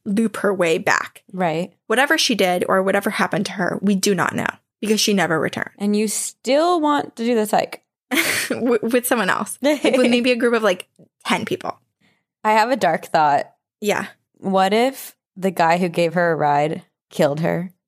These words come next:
Speaker 2: and the people who saw her, it was her ghost?
Speaker 1: Oh, gosh. That, I mean, I would normally be very into that, but there was another couple who did see her. So there were a few,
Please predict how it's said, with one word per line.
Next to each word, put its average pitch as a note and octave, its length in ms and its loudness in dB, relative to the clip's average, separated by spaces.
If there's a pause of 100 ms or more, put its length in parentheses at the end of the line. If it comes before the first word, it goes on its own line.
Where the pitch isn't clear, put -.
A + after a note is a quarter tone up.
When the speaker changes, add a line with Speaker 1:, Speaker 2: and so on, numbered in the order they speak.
Speaker 2:
and E3+ 160 -2
the E3 40 -4
people E3+ 240 -4
who F3+ 100 0
saw D3+ 260 2
her, E3 260 2
it E3+ 60 -2
was D3 100 -4
her D3+ 120 -4
ghost? D3 720 -4 (280)
Speaker 1:
Oh, F#3+ 600 2 (140)
gosh. G3 420 -4 (360)
That, - 280 0 (200)
I A3 80 0
mean, G#3 240 2
I G3+ 100 2
would G3+ 240 0
normally G3 640 0 (460)
be G3 140 0
very F#3 280 2
into F#3 220 -2
that, F3+ 160 -2
but G3 80 -2
there G3 120 2
was G3 200 0
another F#3 240 -2
couple G#3+ 300 -4
who G#3+ 100 -2
did F#3 260 -4
see - 140 -4
her. A3+ 180 -2
So - 140 -4
there F#3+ 140 2
were G3+ 40 0
a G#3 60 -4
few, E3+ 100 0